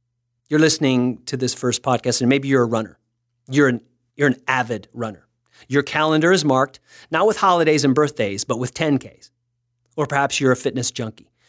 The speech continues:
You lift, you sprint, you jump rope, you sweat, you repeat it six days a week. What if God asked you to give it all up? And no, he doesn't give you his reasoning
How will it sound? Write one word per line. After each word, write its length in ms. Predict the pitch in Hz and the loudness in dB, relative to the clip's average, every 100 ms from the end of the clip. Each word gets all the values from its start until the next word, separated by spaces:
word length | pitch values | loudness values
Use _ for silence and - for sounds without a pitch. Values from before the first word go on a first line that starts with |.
| _ | _
You 100 | 110 | -18
lift, 480 | 98 135 165 165 - _ _ _ | -2 2 2 0 -16 _ _ _
you 80 | 113 | -8
sprint, 520 | - - - 156 160 - _ | -4 -2 2 2 2 -4 _
you 80 | - | -12
jump 340 | 107 165 156 156 | -2 0 0 2
rope, 240 | 160 160 | 0 0
you 60 | 117 | -2
sweat, 460 | - 147 151 151 | 0 2 0 -2
you 140 | - 135 | -4 0
repeat 320 | 135 - 131 | 0 -2 -12
it 160 | - - | -6 -2
six 160 | 180 | 0
days 180 | - 147 | 2 2
a 60 | 131 | 0
week. 280 | 113 _ _ _ _ _ _ | -4 _ _ _ _ _ _
What 140 | - 170 | -2 -2
if 120 | - | 0
God 180 | 208 185 | 2 4
asked 320 | 156 160 - | 2 0 0
you 80 | 151 | -2
to 80 | 120 | 0
give 180 | 147 | 0
it 80 | 135 | 2
all 180 | 127 117 | 2 0
up? 180 | - _ _ _ _ _ _ _ - | -4 _ _ _ _ _ _ _ -6
And 180 | 135 | 0
no, 180 | 139 139 | 2 2
he 80 | 143 | 2
doesn't 280 | 139 135 147 | 2 2 2
give 200 | 131 135 | 2 2
you 80 | 127 | 2
his 180 | 139 | 2
reasoning 560 | 123 139 120 117 117 139 | 2 2 2 0 -4 -6